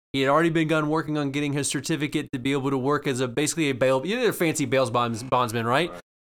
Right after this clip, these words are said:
Speaker 1: To do all that, and he had all his ducks in a row. And I said, "You know what? Best of luck to you, Devil. Like, if you can go out there and be like Dog the Bounty Hunter,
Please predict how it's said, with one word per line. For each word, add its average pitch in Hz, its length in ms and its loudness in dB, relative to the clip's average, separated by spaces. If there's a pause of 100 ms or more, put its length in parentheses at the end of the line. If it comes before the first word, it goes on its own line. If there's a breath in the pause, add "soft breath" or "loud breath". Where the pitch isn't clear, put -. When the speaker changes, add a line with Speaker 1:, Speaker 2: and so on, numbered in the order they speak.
Speaker 1:
To 147 40 -2
do 151 260 2
all 160 280 4
that, 160 280 2
and 135 140 0
he 160 60 4
had 143 160 6
all 147 140 4
his 143 100 -2
ducks 143 280 0
in 139 60 -2
a 135 40 0
row. 127 100 0
And 123 80 0
I - 20 -2
said, 131 160 -2
"You 127 80 0
know 147 80 0
what? 147 160 0 (320)
Best 160 240 4
of 160 80 2
luck 147 220 4
to 156 100 -2
you, 139 80 2
Devil. 135 240 2
Like, 123 220 2
if 117 100 -6
you 170 80 2
can 175 80 0
go 165 140 4
out 151 160 2
there 156 100 2
and 151 100 0
be 151 100 0
like 143 180 2
Dog 139 240 2
the 131 60 -2
Bounty 131 280 0
Hunter, 131 280 -2